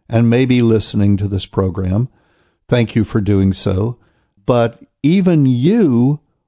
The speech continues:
are aware that most Christians regard this, ag-,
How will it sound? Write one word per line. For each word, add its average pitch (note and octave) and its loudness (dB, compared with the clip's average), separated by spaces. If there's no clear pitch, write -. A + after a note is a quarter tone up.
are A#2+ 0
aware A#2+ -2
that A2+ -2
most C#3 0
Christians A2 -2
regard C3 0
this, A#2+ 0
ag-, C3 -4